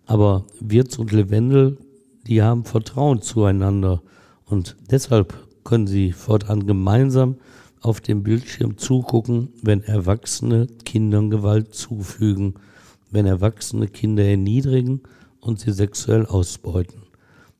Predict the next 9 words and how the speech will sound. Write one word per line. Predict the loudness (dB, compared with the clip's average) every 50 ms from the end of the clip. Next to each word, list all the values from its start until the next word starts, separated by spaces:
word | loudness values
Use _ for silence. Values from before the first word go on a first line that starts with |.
| _ _
Sie | -12 -12 -10 -4
geilen | 0 2 2 2 2 0
sich | -2 -4 -6 -4
auf | 0 0 2 2 0 -2 -6
an | -6 -4 -2 0
dem, | 0 0 0 0 -2 -6 -10 _ _
was | -12 -8 -8 -8 -8 -8
sie | -10 -8
sehen. | -6 -4 -4 -2 -4 -6 -8